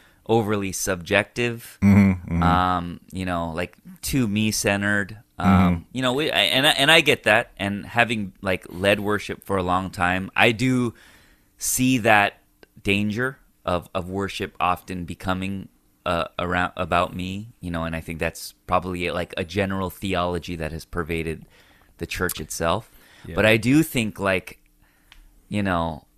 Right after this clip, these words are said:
Speaker 1: we need a, like, there's, like, sometimes no room, you know, for just an expression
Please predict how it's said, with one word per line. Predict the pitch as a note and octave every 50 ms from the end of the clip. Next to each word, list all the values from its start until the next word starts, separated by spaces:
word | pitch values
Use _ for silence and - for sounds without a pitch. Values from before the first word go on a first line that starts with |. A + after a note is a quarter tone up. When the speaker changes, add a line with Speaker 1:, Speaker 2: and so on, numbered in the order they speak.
| _ _ _ _ _ _ _ _ _ _ _
Speaker 1:
we | - G#2+ A#2+ D3
need | E3 E3 D#3+ C3+
a, | A#2+ A2+ G#2+ G2 G2 - -
like, | F#2+ G2 F#2+ F2+ - - - - - _ - _ _ _ _ F#2+ F#2+ - - -
there's, | - G2 A#2+ C3 B2 A#2+
like, | A#2+ G2 -
sometimes | - B2 A#2+ A2 - G#2+ F#2+ F2 E2+ E2
no | F2+ G2+ G#2 A2 A2+
room, | A2 G2+ F#2+ F2+ F2 E2 D2+ C#2+ C#2+ - - _ _ _ _ _ _ _ _ _ _ _ _
you | G#2+ F#2+ F2+
know, | F2+ F2 E2+
for | E2+ - - - F#2+ F#2+ F#2 F#2 F2+ F2+ E2+ E2 E2 _ _
just | - G2 F2+ - - - -
an | F#2+ F2+ E2+
expression | E2 - - - - - F#2+ F#2 F#2 - - F#2 E2+ E2 D2+ C#2+